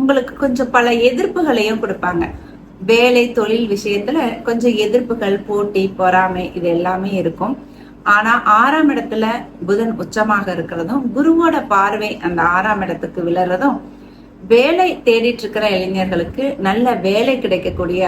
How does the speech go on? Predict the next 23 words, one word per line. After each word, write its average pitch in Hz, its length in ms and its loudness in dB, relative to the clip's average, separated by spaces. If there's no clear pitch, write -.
அமைப்பு, 170 380 -2
நல்ல 320 280 4
தொழில் 254 300 4
அமையக்கூடிய 196 560 -2
அமைப்பு. 165 340 0
ஏன்னா 220 180 0
உங்களுடைய 196 420 2
ஐந்தாம் 285 480 4
அதிபதி 226 360 2
சூரியனும் 269 640 2
ஆறாம் 202 320 0
இடத்துல 175 380 -4
போய் 214 160 2
அமர்ந்திருக்கார். 175 640 -2
அதனால 247 500 4
உங்களுக்கு 220 420 0
தொழில் 311 340 4
வேலையால 214 640 2
உங்களுக்கு 185 380 0
பல 262 240 2
நன்மைகள் 220 500 -2
கிடைக்கக்கூடிய 185 720 -2
ஒரு 196 120 4